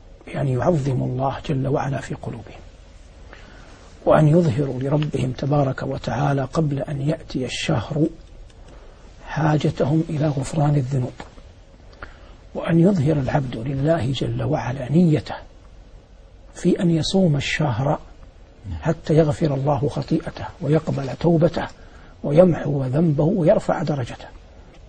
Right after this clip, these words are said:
لا بد من نور علم أن هذا الشهر جعله الله مطية لأوليائه أن يقربهم ولأعدائه أن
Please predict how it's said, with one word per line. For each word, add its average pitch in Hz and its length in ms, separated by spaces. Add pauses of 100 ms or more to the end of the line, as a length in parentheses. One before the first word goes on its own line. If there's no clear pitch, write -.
(480)
لا 190 80
بد 202 240
من 165 200
نور 156 220
علم 143 160 (760)
أن 139 140
هذا 139 280
الشهر - 420
جعله 135 380
الله 147 300
مطية 147 440 (1000)
لأوليائه 202 1040
أن 185 120
يقربهم 165 600 (1000)
ولأعدائه 160 880
أن 233 80